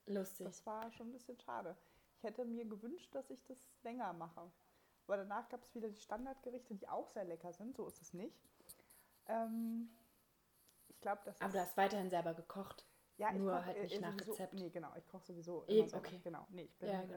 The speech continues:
Speaker 2: äh, bin sowieso immer schon, also ich bin relativ früh von zu Hause ausgezogen und zwar vorm Abi und deswegen hab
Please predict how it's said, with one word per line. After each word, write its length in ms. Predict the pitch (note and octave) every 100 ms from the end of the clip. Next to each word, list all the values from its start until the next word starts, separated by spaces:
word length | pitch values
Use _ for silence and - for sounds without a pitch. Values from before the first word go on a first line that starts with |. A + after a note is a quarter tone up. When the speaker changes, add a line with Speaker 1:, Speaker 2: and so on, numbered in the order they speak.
| F3
Speaker 2:
äh, 40 | F#3+
bin 180 | F3+ F3
sowieso 380 | F3+ F3 F#3 F#3+
immer 240 | F#3+ A3
schon, 300 | G#3+ F#3+ F#3 - _ -
also 120 | E3+ E3+
ich 60 |
bin 160 | A3 A3
relativ 400 | A3 C4 C4 G#3
früh 140 | -
von 180 | C4 A3+
zu 120 | G3+
Hause 240 | G3 G#3 -
ausgezogen 640 | B3+ - G#3 - G3 G#3
und 160 | F#3+ F#3
zwar 200 | F#3+ E3+ -
vorm 200 | G3 F#3
Abi 380 | G3+ A3 A3 -
und 100 | F#3+
deswegen 420 | G3 - G3 F#3+ F#3+ - - - -
hab 120 | F#3